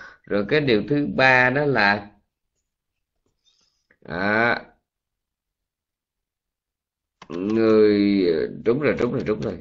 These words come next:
Vậy là điều thứ hai, điều ba tôi kể chung rồi, mình tới điều thứ, điều, điều thứ hai đó,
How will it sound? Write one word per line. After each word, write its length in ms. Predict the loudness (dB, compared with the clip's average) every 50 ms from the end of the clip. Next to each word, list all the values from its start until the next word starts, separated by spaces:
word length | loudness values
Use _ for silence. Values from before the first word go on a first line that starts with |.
| -16 -20 -12
Vậy 200 | -6 -2 0 0
là 120 | 2 0
điều 220 | 2 2 0 0 0 0
thứ 120 | 0 -2 0 0
hai, 160 | 0 0 2
điều 140 | 2 0 2
ba 140 | 2 2 2
tôi 100 | 2 0 0
kể 120 | 0 2
chung 220 | 2 0 0 -2 -4
rồi, 100 | -6 -6 -6 -6
mình 100 | -4 -2
tới 100 | -2 0
điều 140 | 0 0 -2
thứ, 240 | -2 -2 -2 -2 -2 -4 -8 -18 -20 _ _ _ _ _ -20 -20 _ _ _ _ _ -20 -20 -20 -20 -20 _ _ _
điều, 220 | -2 0 0 0 0 -4 -10 -16 -20 -8 0
điều 200 | 4 4 4 6
thứ 200 | 4 4 4 4
hai 280 | 4 4 4 4 4 2
đó, 80 | 0